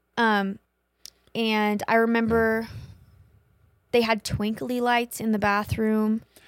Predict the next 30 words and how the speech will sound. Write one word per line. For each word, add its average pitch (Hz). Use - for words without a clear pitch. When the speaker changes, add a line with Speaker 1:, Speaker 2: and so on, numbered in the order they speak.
Speaker 2:
They 113
didn't 123
call 107
the 101
bath-, 92
what 101
did 107
they 110
call 110
the 110
bathroom? 110
The 92
dilation 95
station. 90
Speaker 1:
They 247
called 254
the 240
toilet 233
the 226
Speaker 2:
Mm. 202
Speaker 1:
dilation 208
station 196
Speaker 2:
Yeah. -
Speaker 1:
because 214
when 220
you're 214
sitting 254
on 226
the 208
toilet, 254